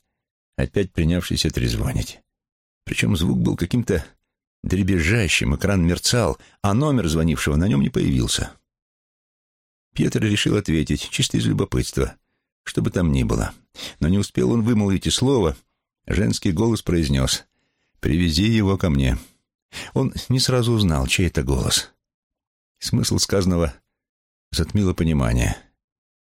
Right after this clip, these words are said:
Эрико Дероти звонит ему вовсе не по телефону. «Чёртова антенна! Привези ребёнка ко мне», — повторила Эрика. «Больше никого не бери».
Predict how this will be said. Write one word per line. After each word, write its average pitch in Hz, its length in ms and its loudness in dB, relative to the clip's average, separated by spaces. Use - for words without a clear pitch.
Эрико 101 340 0
Дероти 92 420 0
звонит 69 420 0
ему 92 180 2
вовсе 110 320 0
не 117 80 2
по 117 120 -4
телефону. 73 640 -2
«Чёртова 123 580 0
антенна! 82 560 2
Привези 85 680 2
ребёнка 82 580 0
ко 85 140 -2
мне», — 71 280 2
повторила 69 500 0
Эрика. 67 460 0
«Больше 98 600 0
никого 82 420 0
не 90 120 2
бери». 62 340 0